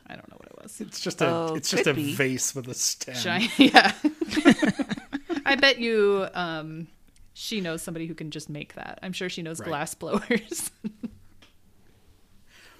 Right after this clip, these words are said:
Speaker 2: You know, any, anywhere that, uh, sells bachelorette party supplies probably also has that
Speaker 1: Mm-hmm.
Speaker 2: glass.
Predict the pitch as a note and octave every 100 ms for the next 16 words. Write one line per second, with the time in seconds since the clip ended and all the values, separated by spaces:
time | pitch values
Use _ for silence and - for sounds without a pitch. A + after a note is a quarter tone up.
0 | - - _ - - - D4+ E3 C#3+ C#3
1 | F3 F#3 F3 G#3+ G3 D#3+ C#3 C#3 A#2+ -
2 | A#2+ A#2 - C3 A#2+ C3 C3+ - C3+ B2+
3 | A#2+ - B2+ B2 - A2+ B2 A2 - C3+
4 | A#2 A#2 A2+ A2 A2+ A2 B2 A2 A#2 G3+
5 | G#3 G3+ F3+ E3+ E3